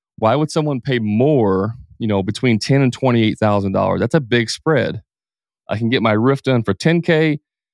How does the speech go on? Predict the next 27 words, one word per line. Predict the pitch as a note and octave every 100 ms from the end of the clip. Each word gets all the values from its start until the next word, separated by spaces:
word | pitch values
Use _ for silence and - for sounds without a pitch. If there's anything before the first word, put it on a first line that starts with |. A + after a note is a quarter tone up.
| _ _ -
or | A#2
on | A2+
the | A2
high | A2 D3 C#3
end, | C3 A#2+
it's | -
twenty-eight | - C3 A#2 A2 G2+
K, | A#2 G#2+ G2+
and | G2+ G2
then | G2
a | G2
bunch | F#2+ G2+ -
of | G2
sprinkled | - G2+ G2 F#2+
in | F#2+
there. | F2 G#2 - _
Now, | A#2+ A2
the | G#2
key | - A3
with | F3+ A#2+
this | B2 -
one | A#2 A2
is | G#2
she | -
got | B2+ -
five | - C3 B2 B2 G#2 G#2
bids, | A2+ F#2+ F2 - -